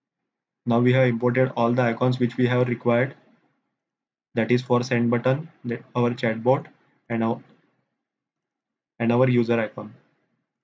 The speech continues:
So these are our icons which we have imported. Now we have to create the two X M L files, that is layout file, one will be for user and one will be for bot. So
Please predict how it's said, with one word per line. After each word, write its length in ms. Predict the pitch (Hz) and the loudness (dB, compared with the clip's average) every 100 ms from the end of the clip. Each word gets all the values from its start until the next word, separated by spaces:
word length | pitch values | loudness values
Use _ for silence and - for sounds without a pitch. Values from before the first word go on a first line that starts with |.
| _ _ _ _ _ _ _ _ - | _ _ _ _ _ _ _ _ -8
So 60 | |
these 180 | 117 113 | -2 0
are 120 | 120 | 2
our 160 | 120 123 | 4 2
icons 460 | 113 - 127 156 - | 0 -2 -4 -4 -8
which 180 | 127 117 | -10 -2
we 60 | 120 | 0
have 120 | 120 | 2
imported. 440 | 120 117 113 127 - _ _ _ _ _ _ _ _ _ - | 0 -2 -2 -4 -6 _ _ _ _ _ _ _ _ _ -4
Now 320 | 113 127 156 - _ _ _ _ _ _ _ _ _ _ _ _ _ _ _ _ _ _ _ _ _ _ - | 0 0 0 -10 _ _ _ _ _ _ _ _ _ _ _ _ _ _ _ _ _ _ _ _ _ _ -2
we 140 | 123 | 0
have 180 | 120 120 | 2 2
to 80 | 135 | 0
create 300 | 131 123 123 | 2 2 2
the 80 | 135 | -2
two 240 | 135 139 | 0 2
X 160 | 131 - | 2 0
M 100 | 123 | 0
L 80 | 123 | 2
files, 300 | 127 117 117 | 0 0 0
that 120 | 117 | -2
is 140 | 117 | 0
layout 300 | 117 120 127 | 2 2 2
file, 240 | 127 131 127 | 0 0 2
one 160 | 120 | 2
will 120 | 120 | 0
be 120 | 117 123 | 0 0
for 200 | 127 123 | 0 2
user 380 | 117 123 160 - | 2 2 0 -2
and 160 | 131 120 | -2 0
one 180 | 120 | 2
will 120 | 120 120 | 2 2
be 100 | 127 | 0
for 320 | 127 123 170 - _ _ | 0 -2 -2 -18 _ _
bot. 240 | 120 113 - _ _ _ _ | 0 0 -2 _ _ _ _
So 360 | - 131 131 | -2 2 2